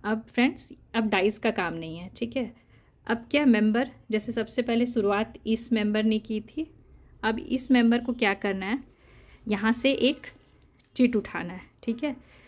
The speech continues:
इस चिट में मैंने क्या लिखा वो मैं आपको बता देती हूँ। जैसे हमारे सिक्स मेंबर खेल रहे हैं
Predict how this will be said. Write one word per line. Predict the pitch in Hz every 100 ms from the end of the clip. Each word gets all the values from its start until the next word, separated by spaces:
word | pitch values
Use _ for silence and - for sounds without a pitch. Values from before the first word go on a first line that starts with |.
| - -
इस | 247 -
चिट | 294 294
में | 277 277
मैंने | 262 254 262
क्या | 247 214
लिखा | 226 247
वो | 233 233
मैं | 220
आपको | 208 -
बता | 220 208 185
देती | 190 185 220
हूँ। | 254 - _ _ 202
जैसे | 202 208 220
हमारे | 220 208 190 208
सिक्स | 233 262 247 -
मेंबर | 233 202 196 214
खेल | 226 180
रहे | 180 175
हैं | 196 240